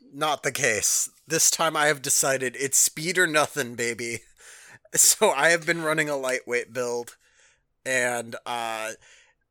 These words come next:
for better or worse, it's making this boss fight a lot harder, but you know what? I'll take it. <laughs> I, I, I want to have the satisfaction of beating it with a lightweight build and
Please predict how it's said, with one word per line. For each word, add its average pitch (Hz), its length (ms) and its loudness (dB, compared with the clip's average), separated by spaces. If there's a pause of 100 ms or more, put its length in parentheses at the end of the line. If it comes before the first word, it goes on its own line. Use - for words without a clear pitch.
(120)
for - 220 -4
better 180 300 4
or 170 120 4
worse, 170 300 2
it's - 240 -2
making 160 340 0
this 147 140 0
boss 143 260 0
fight 143 280 0
a 131 80 -4
lot 143 300 -2
harder, 285 500 -6 (680)
but 165 280 2 (360)
you 151 180 -2
know 156 140 0
what? 160 380 0 (200)
I'll 127 140 -6
take 123 360 -6
it. 85 160 -10 (380)
<laughs> - 480 -12
I, 151 240 4
I, 147 500 2
I - 20 0
want 147 300 -6
to 143 440 -6
have 127 300 -2
the 135 100 -8
satisfaction 117 800 -6
of 107 160 -20
beating 113 320 -12
it 104 260 -12 (580)
with 147 160 -4
a 135 100 -6
lightweight 120 680 -8
build 113 460 -12 (420)
and 113 460 -6